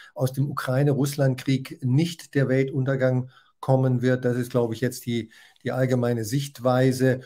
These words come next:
Ja, dieser Krieg kann noch sehr lange dauern, aber dass er, dass er nicht zum Dritten Weltkrieg, äh, führen wird, äh, ist wahrscheinlich, äh, irgendwo so die Mehrheitsmeinung jetzt, ist auch meine Meinung. Oder da, also so unirrational und,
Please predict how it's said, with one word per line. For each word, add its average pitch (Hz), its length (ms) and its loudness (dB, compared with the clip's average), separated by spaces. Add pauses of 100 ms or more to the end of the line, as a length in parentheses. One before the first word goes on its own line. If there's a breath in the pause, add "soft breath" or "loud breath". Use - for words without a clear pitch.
(140)
Ja, 190 220 2
dieser 135 200 0
Krieg 143 240 -4
kann 139 120 0
noch 120 100 0
sehr 131 160 -2
lange 131 240 -2
dauern, 120 400 0
aber 123 480 -2
dass 123 220 -6
er, 117 320 -2 (760)
dass 110 140 -14
er 113 80 -2
nicht 123 180 -4
zum 120 100 -2
Dritten 123 360 -2
Weltkrieg, 127 580 -2
äh, 123 340 -2
führen 117 440 0
wird, 123 300 0 (520 loud breath)
äh, 120 240 0 (360)
ist 127 280 -2
wahrscheinlich, 117 640 -4 (320 soft breath)
äh, 123 220 0
irgendwo 113 380 0
so 110 260 0
die 110 180 -2
Mehrheitsmeinung 123 800 2
jetzt, 120 260 0
ist 139 140 -2
auch 107 180 -10
meine 131 280 2
Meinung. 117 340 -2
Oder 117 260 -2
da, 113 200 -2
also 117 480 -6 (260 loud breath)
so 127 240 0 (720 loud breath)
unirrational 127 640 2
und, 113 300 -6